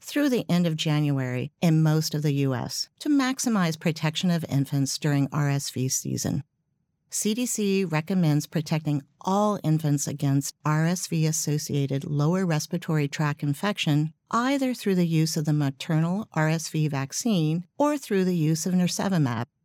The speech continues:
a long-acting monoclonal antibody for the prevention of severe R S V disease in infants. Clinicians can talk to their pregnant patients about prevention options to protect young infants. The third report describes recommendations for the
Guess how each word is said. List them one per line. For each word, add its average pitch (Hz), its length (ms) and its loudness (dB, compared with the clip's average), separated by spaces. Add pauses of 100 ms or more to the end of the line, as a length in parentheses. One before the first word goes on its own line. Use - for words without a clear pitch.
a 165 100 2
long-acting 156 1080 0
monoclonal 180 800 2
antibody 147 760 0
for - 140 -2
the 254 100 0
prevention 220 560 0
of 196 120 -2
severe 160 600 0
R 147 180 0
S 151 200 -2
V 131 220 -2
disease 131 520 -2
in - 160 0
infants. - 640 -2 (600)
Clinicians 208 720 0
can 180 180 2
talk 151 280 -2
to 190 100 -4
their 165 160 0
pregnant 165 400 0
patients 147 640 0
about 277 260 -2
prevention 175 560 0
options 139 560 -2 (100)
to 294 120 0
protect 220 460 -2
young 151 240 2
infants. 131 640 -2 (720)
The 285 140 0
third 311 320 -2
report 165 440 -2
describes 139 600 -4
recommendations 156 880 0
for 160 160 -2
the 151 160 -2